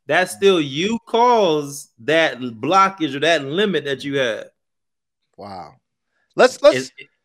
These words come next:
Speaker 2: let's talk
Speaker 1: Go
Speaker 2: about
Speaker 1: ahead.
Speaker 2: quickly. You, you touched on this, and I think it's an important topic. Um, people who are being discriminated against. I mean,
Speaker 1: Mm-hmm.
Speaker 2: historically, let's say in our country, right?
Speaker 1: Yes.
Speaker 2: Minorities, be it, uh,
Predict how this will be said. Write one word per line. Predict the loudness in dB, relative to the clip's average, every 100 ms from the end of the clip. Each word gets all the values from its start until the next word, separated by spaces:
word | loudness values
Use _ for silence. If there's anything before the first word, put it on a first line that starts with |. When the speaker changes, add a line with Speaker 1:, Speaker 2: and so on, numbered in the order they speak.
| _ _ _ _
Speaker 2:
let's | 2 2
talk | 4 4
Speaker 1:
Go | 6
Speaker 2:
about | 6 4
Speaker 1:
ahead. | 2
Speaker 2:
quickly. | -2 -2 -2 -6 -6 -10
You, | -8 -8 -8
you | -8
touched | 0 0 0 -6
on | -4
this, | -6 -4
and | -6
I |
think | -4 -6
it's | -6 -10
an |
important | -12 -10 -10 -10 _ -10
topic. | -4 -4 -6 -14 -14 _ _ _ _ _ 4
Um, | 6 8 4 2
people | -4 -6 -2 -2
who | 2 2
are | 2
being | 2 -4 -4
discriminated | -10 -6 -8 -6 -8 -8
against. | -12 -16 -20 -20 -4
I | -4
mean, | -2 -8
Speaker 1:
Mm-hmm. | -14 _
Speaker 2:
historically, | -2 0 4 4 4 -4 -2
let's | 0 2
say | 0
in | 0
our | -2
country, | -4 -12 -12 -2
right? | 2 2 0
Speaker 1:
Yes. | _ _ -2
Speaker 2:
Minorities, | 0 2 2 2 0 -6 -14 -20 _ _
be | 0 2
it, | 2 0 _ 2
uh, | 4 6 6 4 2